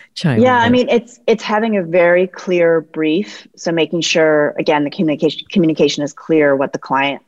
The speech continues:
Speaker 2: wants to achieve, and then making sure everyone stays on brief. Um, and we actually started to, initially when we first started, all of our,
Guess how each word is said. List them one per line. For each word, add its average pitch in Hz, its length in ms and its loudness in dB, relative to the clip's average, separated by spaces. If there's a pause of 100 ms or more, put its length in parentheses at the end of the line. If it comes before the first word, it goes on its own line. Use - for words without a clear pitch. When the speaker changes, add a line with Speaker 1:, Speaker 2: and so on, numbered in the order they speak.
(140)
Speaker 2:
wants 135 280 -2
to - 120 -4
achieve, 139 640 -2 (520)
and 170 180 2
then 156 300 0
making 175 320 2
sure 160 260 2
everyone 151 500 0
stays 139 600 -2
on 135 340 -2
brief. 139 560 -2 (460)
Um, 143 500 -2 (300)
and 165 260 0
we 196 180 4
actually 175 440 2
started 160 440 0
to, 180 320 0
initially 190 560 2
when 147 120 0
we 151 100 -2
first 147 200 -2
started, 165 320 0
all 175 200 2
of 196 60 4
our, 156 320 2